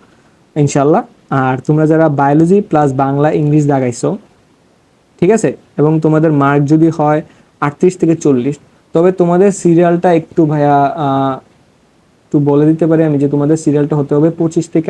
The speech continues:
আঠাশ হাজার সিরিয়ালের মধ্যে, ঠিক আছে? আমি একটু কম বললাম, কারণ যারা ম্যাথ প্লাস বায়োলজি দেখায় তাদের সুবিধাটা একটু বেশি থাকে। সমস্যা নেই, তোমরা পঁয়ত্রিশ, আহ, আটত্রিশ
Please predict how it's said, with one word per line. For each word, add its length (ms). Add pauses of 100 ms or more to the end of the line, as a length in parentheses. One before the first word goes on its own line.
আঠাশ 260
হাজার 240
সিরিয়ালের 380
মধ্যে, 240
ঠিক 160
আছে? 120 (760)
আমি 180
একটু 220
কম 200 (100)
বললাম, 280
কারণ 240
যারা 220 (220)
ম্যাথ 220
প্লাস 220
বায়োলজি 400
দেখায় 260
তাদের 200 (100)
সুবিধাটা 460
একটু 140
বেশি 320
থাকে। 160 (800)
সমস্যা 320
নেই, 160
তোমরা 180 (120)
পঁয়ত্রিশ, 340
আহ, 640
আটত্রিশ 280